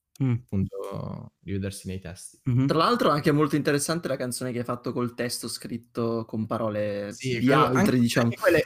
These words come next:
Speaker 2: piaciuta un botto e non ho capito
Speaker 1: Quella
Speaker 2: perché. Fatta alla
Speaker 1: fantastica.
Speaker 2: cazzo.
Speaker 1: Ludo,
Speaker 3: Perché è una
Speaker 1: fantastica.
Speaker 3: grande idea, secondo me,
Speaker 1: Eh,
Speaker 3: Ludo,
Speaker 1: esatto, perché
Speaker 3: e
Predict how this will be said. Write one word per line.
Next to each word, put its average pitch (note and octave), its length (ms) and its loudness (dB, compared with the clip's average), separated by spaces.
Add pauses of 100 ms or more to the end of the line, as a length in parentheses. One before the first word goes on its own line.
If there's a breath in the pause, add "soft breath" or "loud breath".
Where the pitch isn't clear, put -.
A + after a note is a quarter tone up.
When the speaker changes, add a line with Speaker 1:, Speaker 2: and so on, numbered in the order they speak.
(140)
Speaker 2:
piaciuta D3 300 0
un C3 120 4
botto A#2 380 0
e B2+ 60 2
non D3 120 6
ho D#3 60 6
capito D#3+ 220 2
Speaker 1:
Quella D#3+ 200 10
Speaker 2:
perché. C3 340 2 (240)
Fatta D3+ 240 -2
alla C#3 140 4
Speaker 1:
fantastica. B2 480 2
Speaker 2:
cazzo. A#2 140 -2 (340)
Speaker 1:
Ludo, D3 260 6
Speaker 3:
Perché B2 220 6 (100)
è G3+ 100 6
una E3 40 8
Speaker 1:
fantastica. D3+ 180 4
Speaker 3:
grande E3+ 360 8
idea, D3+ 280 6
secondo B2+ 340 0
me, D3 140 0
Speaker 1:
Eh, - 60 6
Speaker 3:
Ludo, - 80 8
Speaker 1:
esatto, F3+ 440 6
perché F3 360 4
Speaker 3:
e B2+ 480 -2